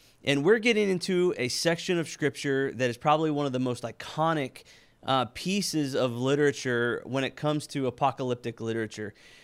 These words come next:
Uh, it, I would say it's probably these next three chapters, uh, that, that go together, chapter twelve, chapter thirteen, chapter fourteen, um,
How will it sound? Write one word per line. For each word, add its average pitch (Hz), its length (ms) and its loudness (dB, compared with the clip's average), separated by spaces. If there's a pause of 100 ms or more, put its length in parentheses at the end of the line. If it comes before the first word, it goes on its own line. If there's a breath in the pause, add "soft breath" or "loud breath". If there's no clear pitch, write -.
(160 loud breath)
Uh, 131 340 2
it, 147 240 4
I 156 120 4
would 185 120 0
say 190 160 4
it's 165 80 0
probably 165 500 2 (380)
these 175 280 0
next 170 320 2
three 170 240 0
chapters, 156 760 0
uh, 123 100 -2
that, 120 260 -2
that 117 140 -6
go 147 120 2
together, 139 460 0
chapter - 280 -8
twelve, 147 460 2
chapter 120 240 -4
thirteen, 143 460 -4
chapter 113 240 -6
fourteen, 139 520 -6 (440 loud breath)
um, 123 480 0